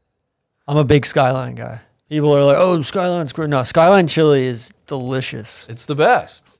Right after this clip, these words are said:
Speaker 1: Three, four ways. I, I don't, I don't really dip into the five ways too much.
Speaker 2: What do you not like, the beans or the
Speaker 1: I don't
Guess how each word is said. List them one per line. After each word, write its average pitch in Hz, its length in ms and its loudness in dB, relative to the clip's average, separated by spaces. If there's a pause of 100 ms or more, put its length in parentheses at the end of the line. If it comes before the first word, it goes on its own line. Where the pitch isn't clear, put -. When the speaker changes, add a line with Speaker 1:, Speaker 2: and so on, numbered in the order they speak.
(200)
Speaker 1:
Three, 156 280 0
four 175 340 4
ways. 175 600 4
I, 160 100 2
I 190 60 2
don't, 180 220 2
I 185 40 2
don't 196 140 6
really 185 140 6
dip 160 240 2
into 165 140 -2
the 135 80 -4
five 139 340 0
ways 139 260 0
too - 160 -10
much. 131 380 -6
Speaker 2:
What 151 160 0
do 170 60 -2
you 160 80 -6
not 143 240 -4
like, 127 220 -4
the - 60 -18
beans 127 340 -12
or 117 80 -8
the 104 100 -10
Speaker 1:
I - 40 -6
don't 143 40 -4